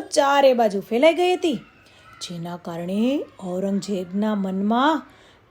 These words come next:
તેલ રેડાતું હતું. તો હવે તો શિવાજીની માથે મુશ્કેલીના અણસાર વર્તાઈ રહ્યા હતા. પાંચ જાન્યુઆરી ઓગણીસો ને પાસઠનો દિવસ સહ્યાદ્રીના ઊંચા શિખરો પર મહાબળેશ્વરના મંદિરમાં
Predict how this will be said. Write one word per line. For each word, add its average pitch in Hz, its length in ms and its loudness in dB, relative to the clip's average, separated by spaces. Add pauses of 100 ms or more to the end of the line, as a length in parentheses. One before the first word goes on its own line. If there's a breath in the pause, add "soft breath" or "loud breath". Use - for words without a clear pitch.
તેલ 185 360 -4
રેડાતું 233 580 2
હતું. 339 320 2 (760 loud breath)
તો 165 120 -10
હવે 156 360 -12
તો 226 240 -4
શિવાજીની 180 720 -4
માથે 170 600 -6 (560 soft breath)
મુશ્કેલીના 180 880 -4
અણસાર 202 380 0
વર્તાઈ 311 320 4
રહ્યા 349 220 4
હતા. 339 280 0 (760 soft breath)
પાંચ 170 400 -12
જાન્યુઆરી 190 680 -4 (100)
ઓગણીસો 254 440 4
ને 180 120 -4
પાસઠનો 208 600 -6
દિવસ 302 400 2 (560 soft breath)
સહ્યાદ્રીના 185 880 -6
ઊંચા 202 400 -8
શિખરો 202 500 -6
પર 247 240 2 (260)
મહાબળેશ્વરના 196 1120 -4
મંદિરમાં 269 540 0